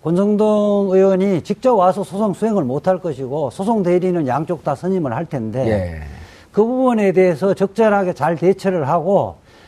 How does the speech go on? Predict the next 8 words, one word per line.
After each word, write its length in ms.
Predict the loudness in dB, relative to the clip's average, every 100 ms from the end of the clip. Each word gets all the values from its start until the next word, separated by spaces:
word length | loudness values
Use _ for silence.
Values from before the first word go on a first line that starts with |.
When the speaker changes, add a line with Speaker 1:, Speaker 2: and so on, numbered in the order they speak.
| -6
Speaker 1:
신속한 560 | 0 2 2 2 0
재판을 440 | 0 -2 0 0 0
받을 420 | -2 0 -2 -2
수 160 | -2
있도록 320 | -4 -2 -2 0
법리도 580 | 0 2 2 0 -2 -12 _ _ _
펴야 260 | 0 2 2
되는데 600 | -2 -4 -4 -4 -4